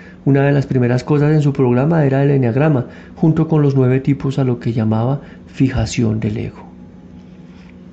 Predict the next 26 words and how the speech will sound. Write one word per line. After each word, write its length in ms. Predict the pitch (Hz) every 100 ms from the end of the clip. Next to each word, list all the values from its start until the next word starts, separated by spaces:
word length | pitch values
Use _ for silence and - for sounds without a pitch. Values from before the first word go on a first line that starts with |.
| -
De 140 | 147 156
inmediato 580 | 175 190 190 165 175
el 60 | 165
eneagrama 540 | 143 120 120 113 135
cautivó 540 | - 143 135 120 117 156
a 60 |
un 100 | 160
buen 160 | 151 151
número 300 | 151 151 151
de 120 | 139
personas, 520 | 135 113 - 127 135 147
en 80 |
particular 560 | 139 127 127 - 120 113
a 60 | 127
Naranjo, 500 | 143 147 135 147 143 - - - -
que 120 | -
volvió 420 | 139 139 139 143 147
a 80 |
California 640 | 147 135 127 147 143 135 135 - - - -
a 80 | 135
comienzos 560 | 143 143 139 135 156 - - - -
a 140 | 127
enseñarlo 520 | 120 120 123 123 151
junto 320 | 151 170 160
con 140 | 147 131
otros 380 | 120 135 131